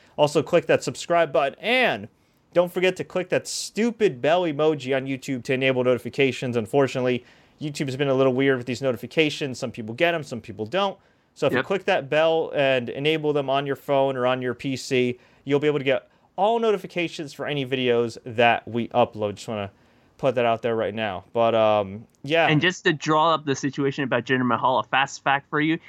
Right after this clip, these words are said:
Speaker 2: he's now surpassed Shawn Michaels' uh, length of his reign between, uh, and you should know Shawn Michaels is a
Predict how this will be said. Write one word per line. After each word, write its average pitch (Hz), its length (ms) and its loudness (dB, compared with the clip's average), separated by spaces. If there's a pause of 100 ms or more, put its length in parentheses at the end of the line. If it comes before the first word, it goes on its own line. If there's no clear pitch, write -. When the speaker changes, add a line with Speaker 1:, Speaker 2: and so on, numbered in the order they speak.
(140)
Speaker 2:
he's 143 180 0
now 139 160 2
surpassed 156 580 -2
Shawn 139 360 0
Michaels' 117 840 -2
uh, 107 360 2
length 147 380 0
of 131 140 2
his 120 200 0
reign 117 540 0 (340)
between, 135 560 2
uh, 120 180 2 (180)
and 143 220 4
you 151 80 0
should 220 180 -2
know 180 160 2
Shawn 139 220 2
Michaels 135 400 0
is 117 140 -6
a 110 220 -2